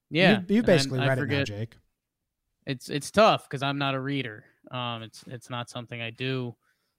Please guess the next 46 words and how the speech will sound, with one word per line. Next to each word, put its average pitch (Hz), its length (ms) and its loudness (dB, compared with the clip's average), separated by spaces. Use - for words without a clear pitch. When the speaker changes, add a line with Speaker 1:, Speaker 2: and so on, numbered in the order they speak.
Speaker 1:
Um, 113 560 -6
but 117 300 -4
that, 120 300 -6
that 123 140 -2
was 123 140 -4
kinda 127 280 -4
the 120 140 -4
angle 123 260 -4
I 120 80 -4
played. 156 380 2
And 143 120 2
I 139 60 0
mean, 139 180 0
the 139 80 0
one, 139 340 0
the 135 100 -2
one 135 220 -2
line 131 220 -4
that'll 123 160 -6
stick - 320 -6
out, 139 300 2
and 120 100 -8
if 117 140 -14
anyone 120 280 -8
ever 117 220 -10
references 120 540 -8
that 117 240 -6
book 143 220 -4
to 123 80 -18
me, 113 140 -12
it'll 113 140 -10
be, 120 360 -6
I 127 100 -4
forget 170 260 6
if 160 80 0
it 160 60 4
was 135 120 0
Bannister 185 840 2
or 139 60 0
if 131 120 -8
it 135 60 -6
was 127 140 -6
someone 135 320 -4
else 139 320 -2
who 127 120 -8
said, 123 540 -4